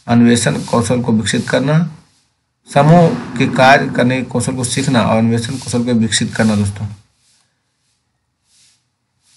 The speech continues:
सामाजिक विज्ञान की कक्षा में प्रयुक्त पाठ्य पुस्तकों, टेक्स्ट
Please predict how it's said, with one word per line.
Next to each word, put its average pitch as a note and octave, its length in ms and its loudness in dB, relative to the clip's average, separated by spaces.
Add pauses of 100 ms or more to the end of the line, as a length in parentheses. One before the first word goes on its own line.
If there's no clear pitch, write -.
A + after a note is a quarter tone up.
(360)
सामाजिक C#3 440 4
विज्ञान C3+ 320 0
की D3 80 0
कक्षा B2 340 0
में B2+ 180 -2
प्रयुक्त B2+ 280 -4
पाठ्य B2 460 0
पुस्तकों, A#2 440 -4
टेक्स्ट C3 460 0